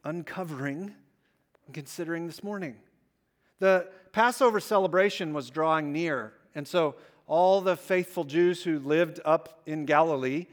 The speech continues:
were making their way slowly, steadily toward Jerusalem.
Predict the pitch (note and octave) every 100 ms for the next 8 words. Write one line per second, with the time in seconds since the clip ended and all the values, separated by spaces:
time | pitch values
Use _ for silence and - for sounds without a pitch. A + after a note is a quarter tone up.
0 | _ _ _ _ _ C#3+ D3+ D#3+ F#3+ G3
1 | G#3 F#3+ F3 F3 E3+ F#3 C3+ A2 - -
2 | E3 F#3 C#3 D3 F#3+ - _ - E3 E3
3 | D#3 B2+ C#3+ F3+ _ _ - F#3 E3+ D#3
4 | F3 - _ _ _ _ D#3 G#3+ G#3+ B2
5 | G#2+